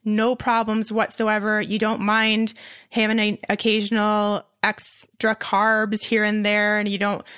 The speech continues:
let it bother you, you haven't gotten into this weird headspace with it, cool, keep going.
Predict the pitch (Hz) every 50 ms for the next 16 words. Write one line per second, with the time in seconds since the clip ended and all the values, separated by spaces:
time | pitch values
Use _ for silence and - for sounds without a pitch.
0 | - _ - 214 220 220 - 190 180 208 208 208 214 208 214 214 202 190 208 220
1 | 214 214 196 202 196 196 208 202 208 196 - 202 - 196 208 208 208 214 196 208
2 | - - 185 202 214 214 185 - 214 208 196 196 - - 190 190 208 - 208 202
3 | 202 - 214 214 220 - - - - - - - _ - - 302 403 466 269 190
4 | 180 - - 311 339 - - 220 254 381 294 190 156 165 190 -